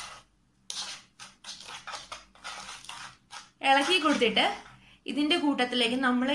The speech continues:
ഏതെങ്കിലും ഒരു എണ്ണ, നമ്മുടെ ശരീരത്തിന് പറ്റിയ ഏതെങ്കിലും ഒരു എണ്ണ ചേർക്കുക. എന്താന്ന് വെച്ച് കഴിഞ്ഞാൽ ചില എണ്ണകളൊക്കെ ചിലർക്ക് പിടിക്കത്തില്ല. ഇപ്പൊ ഒലിവെണ്ണ ഒഴിക്കാൻ പറഞ്ഞാൽ ഒലിവെണ്ണ, ഏഹ്, എല്ലാവരുടെയും വീട്ടിൽ കാണണമെന്നില്ല,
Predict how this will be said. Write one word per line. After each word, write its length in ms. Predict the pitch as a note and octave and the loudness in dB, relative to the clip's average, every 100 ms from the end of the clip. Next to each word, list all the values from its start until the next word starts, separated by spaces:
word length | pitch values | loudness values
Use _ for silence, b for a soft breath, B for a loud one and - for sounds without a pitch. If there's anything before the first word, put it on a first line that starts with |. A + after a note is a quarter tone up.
| C#4 | 4
ഏതെങ്കിലും 520 | C#4+ E4 D#4 C#4+ C4+ | 4 4 2 2 4
ഒരു 120 | A#3+ B3+ | 4 4
എണ്ണ, 280 | A3 G#3+ A3+ G3 - - B B B | 4 2 0 -2 -4 -18 B B B
നമ്മുടെ 320 | B3+ C4+ D#4+ E4+ | -2 0 0 2
ശരീരത്തിന് 680 | D#4+ A3+ B3 B3 G3+ C4 | 2 2 2 0 -2 -2
പറ്റിയ 480 | C#4+ D4 - - D#4+ | -2 -4 -4 -2 0
ഏതെങ്കിലും 320 | A3+ G#3+ A3 G3+ | 0 0 0 0
ഒരു 120 | G#3+ | 0
എണ്ണ 200 | G3 C#4 F4 | 2 0 0
ചേർക്കുക. 440 | D#4 A#3+ G3 - - B B B | 0 0 -4 -10 -14 B B B
എന്താന്ന് 340 | D4 F4 F#4 F4 | -4 2 2 2
വെച്ച് 160 | E4 | -2
കഴിഞ്ഞാൽ 240 | C4+ C#4 D4 | 0 0 0
ചില 220 | F#4 F4 F#4+ | 0 4 4
എണ്ണകളൊക്കെ 540 | D#4+ D4 D4 C4 B3+ | 4 4 4 2 2
ചിലർക്ക് 400 | C4 D#4 D4+ E4 | 0 0 2 0
പിടിക്കത്തില്ല. 480 | D4+ C#4+ D4+ C#4 A3 - | 0 0 0 0 -2 -2
ഇപ്പൊ 180 | - D#4+ | -2 2
ഒലിവെണ്ണ 340 | D4 E4 F4 | 2 2 2
ഒഴിക്കാൻ 300 | E4+ C#4 C4 B3+ | 2 2 2 0
പറഞ്ഞാൽ 280 | B3+ C4 C4+ | 0 2 2
ഒലിവെണ്ണ, 380 | C4+ D4+ D4+ D#4 E4+ B B B - | 4 2 2 0 -2 B B B -4
ഏഹ്, 280 | B3+ B3 A#3+ | 0 2 2
എല്ലാവരുടെയും 420 | A#3+ C4 C4 C#4 C4+ | 4 6 6 4 2
വീട്ടിൽ 220 | B3+ C#4 | 0 4
കാണണമെന്നില്ല, 720 | C4 B3+ C4 C#4+ C4+ B3 A3 | 8 8 6 4 2 0 0